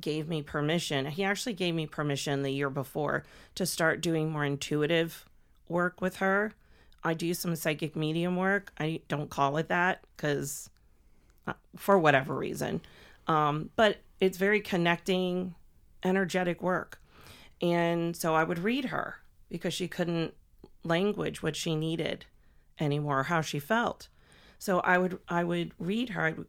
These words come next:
would connect my high self to her high self and see what I got. And I'd get stuff and I'd give it to her son, who was very, very, um, linear,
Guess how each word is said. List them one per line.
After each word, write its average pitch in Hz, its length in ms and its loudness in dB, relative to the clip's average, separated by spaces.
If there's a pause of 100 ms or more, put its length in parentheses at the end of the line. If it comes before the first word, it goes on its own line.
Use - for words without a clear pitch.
would 175 160 -8
connect 175 600 -2
my 170 140 0
high 165 180 -2
self 175 340 -4
to 160 100 -8
her 160 160 0
high 156 200 -2
self 156 320 -4 (460)
and 180 180 2
see 165 200 0
what 175 120 0
I 190 100 0
got. 226 300 2 (440)
And 170 140 -2
I'd 160 200 0
get 156 220 0
stuff 165 480 4
and 165 100 2
I'd 151 220 -4
give 151 180 -2
it 170 120 -2
to 190 100 -2
her 180 120 2
son, 156 300 0
who 156 100 -2
was 143 140 -2
very, 170 460 6
very, 160 580 2 (400)
um, 160 220 0
linear, 170 720 4